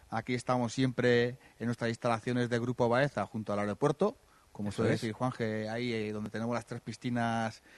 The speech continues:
Speaker 1: bien grandes, visibles, para que todo el que pase nos reconozca y nos vea dónde estamos.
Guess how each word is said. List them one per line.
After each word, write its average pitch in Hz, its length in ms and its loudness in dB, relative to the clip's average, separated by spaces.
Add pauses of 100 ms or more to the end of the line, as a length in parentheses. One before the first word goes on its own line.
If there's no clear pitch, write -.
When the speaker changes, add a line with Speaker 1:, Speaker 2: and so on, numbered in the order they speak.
(220)
Speaker 1:
bien 123 180 0
grandes, 117 400 2
visibles, 113 540 2
para 107 180 0
que 107 120 -6
todo 120 120 2
el 120 40 -2
que 120 100 -2
pase 131 240 2
nos 110 160 0
reconozca 117 400 -2
y 120 60 0
nos 110 160 -4
vea 123 160 4
dónde 120 180 0
estamos. 156 420 2